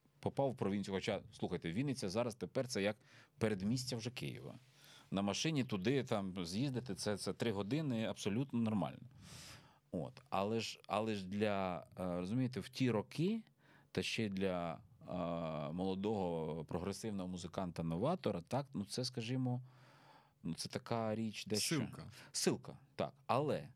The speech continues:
Speaker 1: для Годзяцького вона, на мій погляд, е, стала таким, е, часом для переосмислення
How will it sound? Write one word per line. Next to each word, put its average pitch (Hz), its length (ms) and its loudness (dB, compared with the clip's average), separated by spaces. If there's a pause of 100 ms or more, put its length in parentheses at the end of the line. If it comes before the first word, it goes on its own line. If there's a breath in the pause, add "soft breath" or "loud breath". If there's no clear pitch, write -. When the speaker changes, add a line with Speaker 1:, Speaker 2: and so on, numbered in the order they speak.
(100)
Speaker 1:
для 101 160 2
Годзяцького 135 520 0
вона, 123 160 4
на 117 80 0
мій 117 140 0
погляд, 131 440 0 (600 loud breath)
е, 85 560 0
стала 127 560 2
таким, 120 560 0 (320)
е, 90 300 0
часом 120 680 0 (800 loud breath)
для 101 460 0
переосмислення 110 880 -2